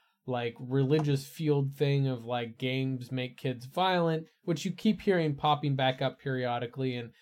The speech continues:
despite the fact that there being millions of gamers worldwide that don't go out killing people, I've, I think I have a Mortiel fallacy where I w-, went off on that one for a while.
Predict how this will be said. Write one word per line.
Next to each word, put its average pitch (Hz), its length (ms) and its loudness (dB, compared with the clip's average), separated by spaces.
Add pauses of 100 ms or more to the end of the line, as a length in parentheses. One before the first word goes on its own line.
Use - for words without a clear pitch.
(160)
despite 190 400 6
the 151 80 -4
fact 156 340 2
that 135 140 -2
there 143 120 4
being 131 400 0
millions 151 420 6
of 127 80 0
gamers 123 440 -2
worldwide 113 760 -2
that 113 180 -2 (400)
don't 180 340 8
go 185 240 4
out 185 200 6 (120)
killing 170 500 4
people, 127 560 -4 (1900)
I've, 139 280 0
I 131 140 0
think 143 400 -2
I 120 80 2
have 117 220 -2
a 113 40 -6
Mortiel 117 440 -6
fallacy 110 480 -4
where 107 140 -6
I 104 80 -4
w-, 110 200 -12
went 131 280 -4
off 107 200 -6
on 107 120 -6
that 107 140 -10
one 110 140 -14
for 113 140 -8
a 110 40 -4
while. 107 240 -8